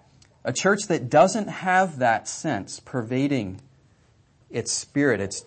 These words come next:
its ethos, is a church that has lost its taste, has lost its light. And of course, the danger, maybe, yeah, you can say is great, it's growing, people are happy with what's happening.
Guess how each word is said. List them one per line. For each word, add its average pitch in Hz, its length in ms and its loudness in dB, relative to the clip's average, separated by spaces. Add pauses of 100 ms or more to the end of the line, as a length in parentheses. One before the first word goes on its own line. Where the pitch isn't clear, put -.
(100)
its - 340 -10
ethos, - 600 -8 (1000)
is 139 160 -2
a 139 60 -4
church 131 420 -2 (160)
that 110 380 -2 (640)
has 110 260 -6
lost 95 420 -2
its - 160 -10
taste, - 540 -10 (240)
has 104 160 -14
lost 110 340 -2
its - 180 -16
light. 92 440 -8 (1000)
And 127 160 4
of 127 80 0
course, 190 240 6
the 160 80 4
danger, 151 600 2 (100)
maybe, 139 340 0
yeah, 160 180 4
you 147 80 0
can 143 120 -2
say 160 160 -2
is 135 120 -2
great, 208 220 4
it's 139 120 -4
growing, 165 440 2
people 175 260 -2
are 180 60 2
happy 208 400 0
with 110 260 -4
what's 135 180 -4
happening. 190 520 -6